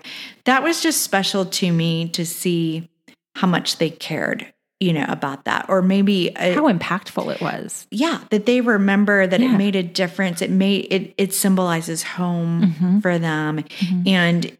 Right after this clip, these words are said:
Speaker 1: in, in that same light, there's been, there's some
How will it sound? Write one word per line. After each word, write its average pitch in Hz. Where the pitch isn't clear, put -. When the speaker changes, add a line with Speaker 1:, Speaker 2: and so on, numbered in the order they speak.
Speaker 1:
in, 202
in 202
that 208
same 170
light, 165
there's 170
been, 165
there's 175
some 165